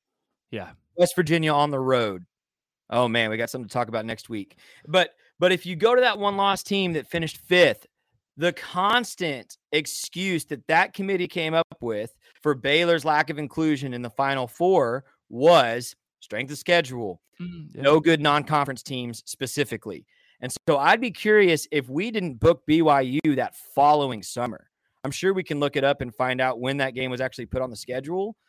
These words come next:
Speaker 2: but it would not surprise me if it was literally the next offseason we went, "Hmm, who's some big-time opponents that we can probably compete with, probably beat, but look better on a schedule than, you know,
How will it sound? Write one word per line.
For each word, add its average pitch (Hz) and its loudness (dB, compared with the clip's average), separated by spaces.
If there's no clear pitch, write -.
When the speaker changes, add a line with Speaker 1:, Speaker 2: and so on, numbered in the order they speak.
Speaker 2:
but 147 -2
it - 2
would 160 0
not 160 2
surprise 165 2
me 123 -10
if 127 -6
it 156 -4
was 131 -6
literally 135 2
the 117 -8
next 135 -4
offseason 120 -4
we 123 -4
went, 117 -4
"Hmm, 196 -2
who's 208 2
some 180 -4
big-time 175 2
opponents 160 0
that 139 2
we 147 0
can 135 -6
probably 214 0
compete 156 -6
with, 143 -2
probably 175 2
beat, 139 -4
but 143 0
look - -4
better 147 4
on 135 2
a 127 -6
schedule 127 -4
than, 117 -8
you 123 -6
know, 104 -6